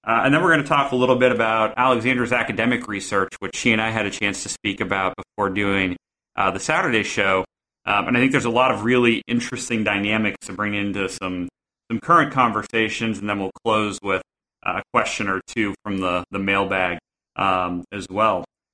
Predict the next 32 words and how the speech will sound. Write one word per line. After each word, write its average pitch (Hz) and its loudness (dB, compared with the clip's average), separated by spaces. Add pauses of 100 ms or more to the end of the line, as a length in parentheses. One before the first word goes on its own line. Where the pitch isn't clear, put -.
(120)
Um, 107 0
so, 170 2
Alexandra, 165 4
I 143 4
guess 185 0
we'll 151 -4
start 147 4
with 110 0
this. 127 0
I 117 0
think, 120 -2
you 113 -6
know, 98 -4 (120)
obviously, 110 -2
even 104 -2
I, 104 0
coming 101 -4
from 104 -10
the 98 -2
right 104 0
perspective, 98 -8
has 92 -6
been, 95 -2 (340)
uh, 104 0
a 92 0
little 110 -2
more 107 0
skeptical 107 -4
of 90 -8
Trump 113 -2
this 104 -8
week 107 -2